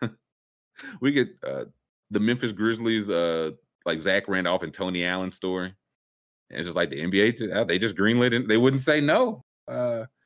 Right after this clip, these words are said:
meanwhile, they're yelling at, who was it, C J Zero online. "Don't, do not post our dunks, sir."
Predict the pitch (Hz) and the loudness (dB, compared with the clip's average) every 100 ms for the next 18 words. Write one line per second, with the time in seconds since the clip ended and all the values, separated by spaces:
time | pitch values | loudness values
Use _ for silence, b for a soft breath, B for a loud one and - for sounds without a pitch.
0 | _ _ _ _ _ - 120 120 113 104 | _ _ _ _ _ -2 2 2 4 4
1 | 110 104 101 95 80 _ _ _ - 98 | 4 2 0 -2 -6 _ _ _ -14 -10
2 | 76 - 110 104 90 98 98 87 71 78 | -8 -4 0 2 2 0 0 0 -2 -6
3 | 90 87 90 87 73 80 95 98 117 107 | -6 -4 -4 -4 -4 -4 -2 0 0 -2
4 | - 104 104 95 92 95 - - 69 67 | -2 -2 0 -2 -2 -4 -6 -12 -12 -12